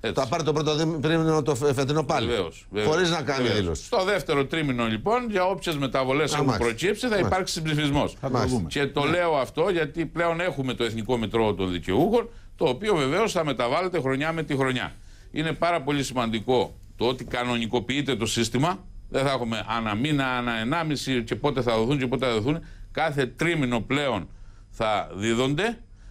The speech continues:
Speaker 1: με βάση βεβαίως και τις φορολογικές δηλώσεις, το αριθμό παιδιών και όλα τα υπόλοιπα στοιχεία, και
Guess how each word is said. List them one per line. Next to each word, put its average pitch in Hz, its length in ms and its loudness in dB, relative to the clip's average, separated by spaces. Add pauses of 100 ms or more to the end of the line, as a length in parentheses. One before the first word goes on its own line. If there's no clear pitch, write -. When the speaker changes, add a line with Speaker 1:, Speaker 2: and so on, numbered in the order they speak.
(120)
Speaker 1:
με 117 960 0 (100)
βάση 113 600 -2
βεβαίως 110 440 0
και 123 200 -4
τις 107 100 -12
φορολογικές 104 540 0
δηλώσεις, 104 300 0
το 101 80 -2
αριθμό 95 320 -2
παιδιών 95 440 0
και 90 100 -2
όλα 101 260 2
τα 87 100 -2
υπόλοιπα 85 380 -2
στοιχεία, 196 560 -2 (560)
και 135 360 0